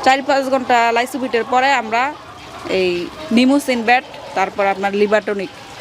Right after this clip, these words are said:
এই হেপাটনিক আছে, মানে, ওই দুটো ওষুধ আপনার পাঁচ দিন পর্যন্ত চালাই। এইটা হচ্ছে আপনার নাভি শুকানোর জন্য। দেখা যায় অনেকে আপনার এন্ড্রোসিন চালায়, রানামক্স চালায়,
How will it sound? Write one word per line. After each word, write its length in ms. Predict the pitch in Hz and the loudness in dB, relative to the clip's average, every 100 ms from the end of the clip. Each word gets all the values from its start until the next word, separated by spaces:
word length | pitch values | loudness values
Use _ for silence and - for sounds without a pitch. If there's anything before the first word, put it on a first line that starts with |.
| - - - - | -16 -16 -16 -8
এই 60 | 196 | -2
হেপাটনিক 480 | 233 262 247 226 202 | 0 2 0 0 0
আছে, 320 | 208 240 269 - - - | 0 -2 -6 -8 -12 -8
মানে, 320 | 180 180 175 - | -4 -4 -4 -2
ওই 160 | 220 240 | 2 2
দুটো 280 | 226 269 233 | 2 2 2
ওষুধ 240 | 233 269 | 0 -2
আপনার 220 | 240 240 262 | -2 -2 0
পাঁচ 160 | 269 | 0
দিন 160 | 220 220 | 0 -4
পর্যন্ত 300 | 208 202 208 | -2 -4 -4
চালাই। 300 | 196 170 - - - - - - 202 | -2 -2 -4 -10 -14 -14 -14 -4 2
এইটা 240 | 208 226 | 4 4
হচ্ছে 180 | 220 240 | 2 0
আপনার 220 | 214 220 | -2 0
নাভি 260 | 220 240 254 | 2 2 -2
শুকানোর 420 | 220 214 202 190 | -4 -2 -2 -2
জন্য। 180 | 180 151 - - - - - - - | -4 -4 -10 -16 -16 -14 -14 -6 2
দেখা 240 | 240 254 | 2 4
যায় 160 | 233 240 | 4 2
অনেকে 300 | 226 233 233 | 0 -2 -2
আপনার 240 | 226 226 | 0 -2
এন্ড্রোসিন 460 | 233 240 254 254 220 | -4 -2 -4 -4 -2
চালায়, 300 | 214 208 208 | 0 2 2
রানামক্স 340 | 220 226 214 | 0 -4 -6
চালায়, 200 | 208 190 | -4 -4